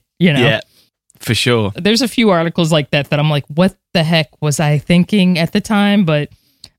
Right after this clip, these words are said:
Speaker 1: I don't know. Maybe I'll, I, I think I'm gonna write a blog post and go back and showcase some of the worst ones
Speaker 2: Oh,
Speaker 1: and just be
Speaker 2: nice.
Speaker 1: like, "Yeah, what was going on in my head at the time? I do not know."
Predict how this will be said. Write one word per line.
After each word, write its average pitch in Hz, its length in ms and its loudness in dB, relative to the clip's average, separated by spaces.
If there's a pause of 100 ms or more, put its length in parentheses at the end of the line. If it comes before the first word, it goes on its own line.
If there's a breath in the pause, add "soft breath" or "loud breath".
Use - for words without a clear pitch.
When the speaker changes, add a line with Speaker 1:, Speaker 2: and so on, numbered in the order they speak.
Speaker 1:
I 214 60 2
don't 202 120 2
know. 170 140 2
Maybe 190 280 2
I'll, 196 160 2
I, 175 320 0
I 196 160 0
think 370 200 -2
I'm 392 60 2
gonna 247 220 2
write 185 240 2
a 175 40 2
blog 160 360 0
post 196 340 0
and 151 140 -2
go 156 120 -2
back 160 380 0
and 147 160 -2
showcase 170 500 0
some 160 220 0
of 147 80 0
the 131 100 -2
worst 131 380 -6
ones 170 340 0
Speaker 2:
Oh, 127 200 2
Speaker 1:
and 123 80 2
just 117 140 2
be 131 120 0
Speaker 2:
nice. 165 60 2
Speaker 1:
like, 143 260 -2 (840)
"Yeah, 196 260 2
what 160 260 0
was 196 140 0
going 190 260 4
on 175 140 2
in 170 80 2
my 170 120 2
head 175 200 2
at 175 100 0
the 190 60 -2
time? 190 320 2
I 151 120 0
do 151 140 -4
not 147 240 0
know." 117 280 -2